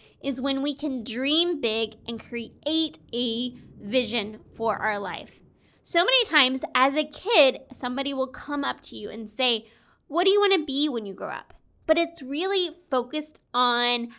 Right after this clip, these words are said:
what are you going to do to make money when you're an adult? And really, that's the wrong question, and something that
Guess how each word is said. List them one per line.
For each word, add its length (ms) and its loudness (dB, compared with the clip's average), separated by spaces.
what 300 0
are 60 2
you 260 2
going 340 4
to 120 -2
do 400 -6
to 220 -8
make 360 -2
money 520 0
when 140 -6
you're 260 -6
an 120 2
adult? 440 -2
And 400 4
really, 560 2
that's 320 -2
the 160 0
wrong 400 2
question, 640 -8
and 340 6
something 400 4
that 320 8